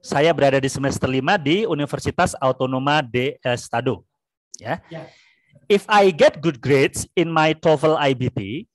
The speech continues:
Speaker 1: jika saya mendapatkan nilai yang bagus di toefl I B T saya,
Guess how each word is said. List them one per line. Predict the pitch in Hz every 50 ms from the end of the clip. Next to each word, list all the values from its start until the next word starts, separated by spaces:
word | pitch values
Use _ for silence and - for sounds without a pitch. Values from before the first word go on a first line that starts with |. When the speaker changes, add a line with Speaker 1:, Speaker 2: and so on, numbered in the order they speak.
| _ -
Speaker 1:
jika | 131 - 156 151
saya | 135 - 156 165 185 220 220
mendapatkan | 185 151 139 135 139 143 - 147 143
nilai | 147 147 147 147 143 143 143
yang | 139 135 135
bagus | 127 123 120 113 104 131 - - - 120
di | 113 117 117 117 117 -
toefl | - 117 - 131 131
I | 117 120 117
B | 113 113
T | - 113 107
saya, | - 104 95 101 104 101 101 113 160